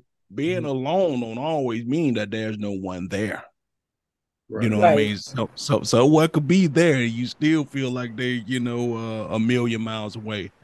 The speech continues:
Speaker 1: and that loneliness hurts more than anybody, anything else, because you feel like sometimes you wanna,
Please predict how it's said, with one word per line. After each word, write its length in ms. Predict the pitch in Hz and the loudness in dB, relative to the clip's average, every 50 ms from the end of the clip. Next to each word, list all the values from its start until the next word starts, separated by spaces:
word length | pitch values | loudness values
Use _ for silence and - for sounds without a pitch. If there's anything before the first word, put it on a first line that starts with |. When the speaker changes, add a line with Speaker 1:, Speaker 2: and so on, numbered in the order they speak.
| _ _ _ - - - - | _ _ _ -18 -18 -14 -12
Speaker 1:
and 160 | 110 104 101 | -10 -8 -4
that 220 | 123 165 202 175 | -2 -2 -2 -2
loneliness 520 | 135 131 123 127 127 127 120 120 117 113 113 | -2 -2 0 0 0 0 -2 -2 -4 -4 -6
hurts 280 | 117 127 131 131 120 | -4 -4 -4 -4 -4
more 280 | 120 120 120 127 120 120 | -4 -2 0 0 0 0
than 180 | 120 113 117 | -2 -2 -2
anybody, 540 | 123 147 170 151 113 101 110 110 107 107 104 - _ - - | -2 -2 -2 -2 -4 -6 -8 -8 -8 -10 -10 -14 _ -18 -10
anything 560 | 110 143 160 160 131 - 120 120 117 113 107 | -6 -6 -6 -6 -6 -8 -8 -8 -8 -8 -6
else, 160 | 147 175 170 127 | -6 -6 -6 -6
because 280 | 113 113 - 120 110 | -10 -12 -12 -12 -12
you 60 | 117 | -12
feel 220 | 127 - - 131 127 | -14 -12 -10 -10 -10
like 180 | 127 123 123 | -10 -12 -14
sometimes 320 | - - 127 - 131 127 123 | -16 -18 -18 -16 -14 -14 -14
you 80 | 120 | -14
wanna, 320 | 120 123 123 131 131 127 | -12 -10 -8 -8 -8 -10